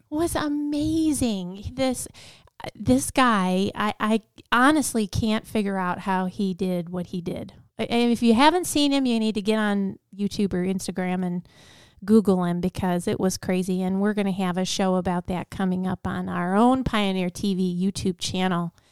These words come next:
But it's, it's amazing and wonderful to see kids having fun. And that ties right into our show today.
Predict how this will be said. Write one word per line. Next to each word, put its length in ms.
But 380
it's, 680
it's 360
amazing 680
and 240
wonderful 460
to 180
see 220
kids 300
having 300
fun. 440
And 500
that 180
ties 400
right 280
into 680
our 160
show 280
today. 600